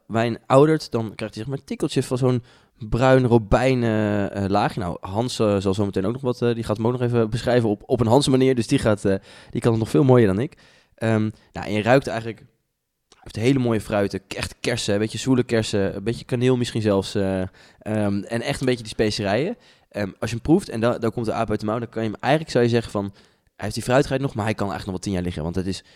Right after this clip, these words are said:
de, hij is echt tanninerijk. En dat is typisch voor die Nebbiolo. Dus bij een mooi stuk rood vlees gaat het goed. Ehm, echt bij, bij die, die, die, ja, die krachtige tonen, herfst, de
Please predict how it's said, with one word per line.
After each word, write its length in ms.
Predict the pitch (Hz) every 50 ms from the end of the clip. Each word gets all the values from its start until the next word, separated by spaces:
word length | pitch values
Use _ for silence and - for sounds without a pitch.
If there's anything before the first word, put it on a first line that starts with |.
| _ _
de, 200 | - - - 87 -
hij 260 | - - 104 104 - -
is 180 | - - - -
echt 200 | - 127 123 - - _ _
tanninerijk. 640 | _ - 117 123 139 135 107 82 85 92 - - - -
En 100 | - 107
dat 120 | 104 104 104
is 180 | 107 101 - - _ _ _
typisch 260 | - 180 180 - -
voor 80 | - 131
die 100 | 117 110
Nebbiolo. 260 | 104 95 92 107 127
Dus 160 | 143 131 127 117 113
bij 120 | - - 110
een 60 | 110
mooi 140 | 107 107 113
stuk 200 | - - 117 107
rood 220 | - 110 117 113
vlees 260 | - - 98 104 101 -
gaat 160 | - 92 92
het 80 | - -
goed. 280 | - - 92 87 - - _ _ _ _ _ _
Ehm, 180 | - - 98 92
echt 240 | - - 104 - -
bij, 240 | 110 107 98 98
bij 120 | 95 101 98
die, 180 | 98 101 101
die, 300 | 98 104 101 101 85 - -
die, 200 | - 82 82 82
ja, 60 | -
die 120 | - 98 - _
krachtige 380 | - 143 151 147 - - 117 -
tonen, 360 | - 117 120 120 113 110 - - _
herfst, 520 | - - 110 117 123 123 117 - - - _
de 80 | -